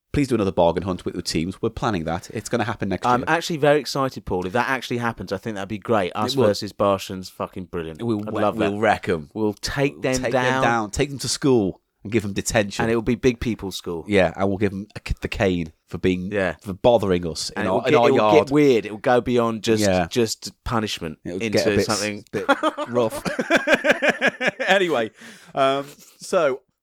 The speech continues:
Speaker 1: Liam says, "I used to work in a charity shop, and one day somebody donated a masquerade mask, handcuffs, fake roses, and a camera with a memory card.
Speaker 2: Wow.
Speaker 1: I couldn't get the camera to work, but I reckon it was full of salacious pictures." Oh, mate.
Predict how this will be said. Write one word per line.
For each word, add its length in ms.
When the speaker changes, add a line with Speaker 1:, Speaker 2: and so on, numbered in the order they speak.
Speaker 1:
Liam 340
says, 300
"I 60
used 160
to 60
work 180
in 40
a 40
charity 260
shop, 160
and 100
one 180
day 120
somebody 260
donated 420
a 160
masquerade 680
mask, 340
handcuffs, 640
fake 300
roses, 380
and 120
a 40
camera 420
with 160
a 60
memory 480
card. 300
Speaker 2:
Wow. 380
Speaker 1:
I 120
couldn't 260
get 120
the 60
camera 260
to 120
work, 260
but 100
I 60
reckon 300
it 80
was 120
full 200
of 100
salacious 580
pictures." 580
Oh, 600
mate. 600